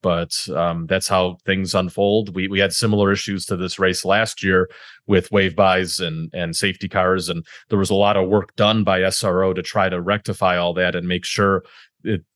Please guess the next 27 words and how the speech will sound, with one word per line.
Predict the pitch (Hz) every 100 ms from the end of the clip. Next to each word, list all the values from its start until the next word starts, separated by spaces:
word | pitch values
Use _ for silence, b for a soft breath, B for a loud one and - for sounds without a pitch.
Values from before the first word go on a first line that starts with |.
| _
things | 110 104 92
wouldn't | 92 110 95
happen | 85 101 - 90
again. | 85 104 101 98 87
And | 85 87
it | 98
was | 95
just | 110 104
unfortunate | 98 87 117 - 101 95
that | 98
out | 98 92
of, | 92
out | 95 95
of |
the | 87
two | - 110
yellows | 90 95 95 87
we | 82 85
had, | 80 95 92 87 B B B
both | - 107 101 - - _ _ -
were | 101 98 90 87
not | 90 95
handled | 92 104 101 92 90 85
per | - 104 92
the | 85
rule | 87 98
book. | 85 82 -